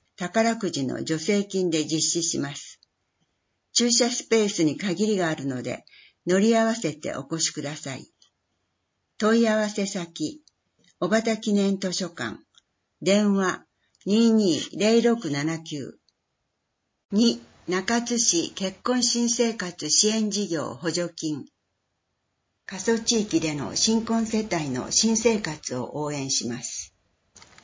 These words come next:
市では、過疎地域、三校、本耶馬渓、耶馬渓、山国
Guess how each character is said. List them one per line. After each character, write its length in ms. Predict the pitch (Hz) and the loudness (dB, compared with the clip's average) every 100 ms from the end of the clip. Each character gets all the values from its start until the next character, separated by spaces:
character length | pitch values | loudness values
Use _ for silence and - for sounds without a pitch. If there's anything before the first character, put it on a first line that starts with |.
| _ - | _ -6
市 240 | - 247 220 | 0 2 2
で 140 | 180 | 2
は、 260 | 139 131 - _ _ _ - | -2 -8 -12 _ _ _ -6
過 140 | 196 | -2
疎 180 | 233 220 | 0 -2
地 260 | - 196 | 0 0
域、 380 | 156 - - - _ _ _ _ | -2 -4 -10 -10 _ _ _ _
三 360 | - 233 208 | -2 0 0
校、 440 | - 151 131 - _ | -6 -8 -8 -10 _
本 240 | - 233 233 | -4 2 2
耶 140 | 220 | 2
馬 160 | 208 208 | -2 -6
渓、 340 | - 185 - _ _ _ _ | -6 -10 -10 _ _ _ _
耶 120 | 180 196 | -6 -2
馬 160 | 202 | -4
渓、 380 | 196 147 120 - | -4 -8 -8 -8
山 300 | 156 170 214 | -4 -2 -2
国 280 | 214 226 202 | -2 0 0